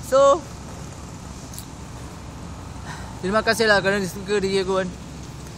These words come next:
Dulu, kan, aku cakap kau, aku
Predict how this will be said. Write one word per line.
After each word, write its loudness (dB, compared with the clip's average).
Dulu, 6
kan, 4
aku 2
cakap 2
kau, 6
aku 0